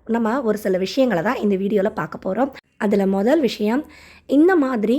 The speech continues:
மாத்திரையை பாதியா கட் பண்றதுக்கு டம்ளரை யூஸ் பண்ணலாங்க. டம்ளரை இந்த மாதிரி கவிழ்த்து வச்சுக்கோங்க. பாதியா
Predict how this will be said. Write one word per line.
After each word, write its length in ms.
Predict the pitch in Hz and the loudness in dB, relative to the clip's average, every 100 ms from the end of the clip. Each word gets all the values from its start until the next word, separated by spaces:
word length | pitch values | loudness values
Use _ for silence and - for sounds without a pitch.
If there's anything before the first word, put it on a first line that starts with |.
| 269 190 | 0 -2
மாத்திரையை 640 | 208 285 311 247 190 190 220 - | -2 -4 0 2 2 -2 -6 -8
பாதியா 460 | 220 262 339 330 330 - | -8 -4 0 0 -2 -4
கட் 200 | 180 - | -6 -4
பண்றதுக்கு 480 | 233 208 180 208 269 311 - _ 262 | -2 -2 -4 -2 -2 -2 -6 _ 0
டம்ளரை 380 | 247 302 226 233 226 | 2 2 2 0 -2
யூஸ் 180 | 220 | -4
பண்ணலாங்க. 360 | 196 196 185 233 349 - - | -2 -2 -2 -4 -4 -6 -2
டம்ளரை 380 | 233 294 269 247 226 | 0 2 2 2 0
இந்த 100 | 185 | 0
மாதிரி 140 | 190 220 | -2 -4
கவிழ்த்து 280 | 190 196 214 | -4 -4 -4
வச்சுக்கோங்க. 420 | 208 - 202 202 262 320 - - - 226 | -8 -8 -6 -2 -2 -4 -10 -20 -8 0
பாதியா 420 | 277 311 233 | 2 2 2